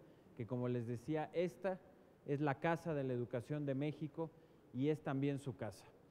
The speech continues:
Y les quiero agradecer mucho que hayan estado aquí, que se hayan tomado el tiempo de participar en esta consulta,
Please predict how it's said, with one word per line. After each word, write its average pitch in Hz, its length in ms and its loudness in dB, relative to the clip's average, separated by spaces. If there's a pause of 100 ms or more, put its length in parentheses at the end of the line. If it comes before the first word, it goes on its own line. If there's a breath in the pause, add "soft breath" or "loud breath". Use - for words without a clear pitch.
(280 loud breath)
Y 127 40 -4
les 127 200 2
quiero 170 200 6
agradecer 151 480 6
mucho 156 340 0
que - 80 0
hayan 147 220 4
estado 139 320 2
aquí, 160 400 0
que 131 80 -8
se 147 100 -2
hayan 147 200 4
tomado 135 360 2
el 127 140 2
tiempo 147 560 4 (320 loud breath)
de 120 160 2
participar 131 760 2
en 147 140 0
esta 143 240 0
consulta, 151 720 0